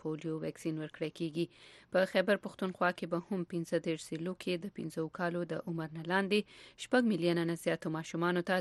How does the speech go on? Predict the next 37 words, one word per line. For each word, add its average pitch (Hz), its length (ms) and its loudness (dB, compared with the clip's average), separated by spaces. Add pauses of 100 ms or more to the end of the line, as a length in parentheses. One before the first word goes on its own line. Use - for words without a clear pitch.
د 160 160 -4
پولیو 175 340 0
څاڅکي 165 380 -6
ورکړی 156 340 -4
شي. 180 120 -2 (420)
د 220 140 6
دغه 240 220 8
مهم 226 260 2
پرانیسته 220 520 0
پرون 185 260 -2
د 160 140 -8
خالي 160 260 -6
په 160 140 -4
ورځ 185 200 -4
د 160 120 -10
پاکستان 165 540 -8
وزیر 165 280 -6
اعظم 175 260 0
عمران 160 320 -2
خان 156 240 -4
وکړه. - 240 0 (480)
د - 120 -12
خیبر 160 300 -2
پښتونخوا 165 440 -2 (100)
د - 20 2 (140)
پولیو 165 260 -2
د 160 100 0
واکسین 160 360 -4
یو 160 160 -6
چارواکي 165 420 -2
عبدالباسط 165 600 -6
وای، 202 140 2 (380)
دوی 180 160 0
د 170 100 2
انکاري 165 440 -2
مور 165 180 0
او - 20 -6